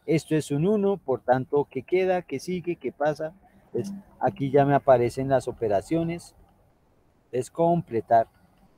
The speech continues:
¿sí? Aquí ya lo tengo solucionado, lo mismo, mire. ¿Qué ventaja tiene? Pues, si se da cuenta, su merced, multipliqué arriba y abajo por la raíz del denominador. La raíz del denominador es tres,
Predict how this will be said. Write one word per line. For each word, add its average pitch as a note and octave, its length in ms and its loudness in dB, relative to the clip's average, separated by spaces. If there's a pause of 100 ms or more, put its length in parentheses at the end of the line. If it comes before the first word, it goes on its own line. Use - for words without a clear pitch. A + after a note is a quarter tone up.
(320)
¿sí? B2 200 -8 (720)
Aquí F3 460 0
ya C3+ 220 8
lo C#3 160 4
tengo C3 500 0
solucionado, D3+ 720 0
lo A#2+ 140 0
mismo, C3+ 360 -4
mire. B2+ 340 -4 (760)
¿Qué D#3 140 2
ventaja E3 500 4
tiene? G3 340 6
Pues, - 400 -2 (260)
si D#3+ 140 -8
se D#3+ 120 2
da D#3 180 4
cuenta, G3 460 4
su G3 120 -6
merced, D3 440 0 (420)
multipliqué D#3 840 2
arriba E3 420 6
y F#3+ 60 10
abajo F#3+ 340 8
por E3+ 180 2
la D3+ 120 6
raíz A#2+ 280 4
del B2+ 200 -2
denominador. E3 760 2 (540)
La C3 100 -2
raíz B2+ 280 4
del D3 180 2
denominador E3 800 2 (440)
es C3 180 -4
tres, F3 520 -2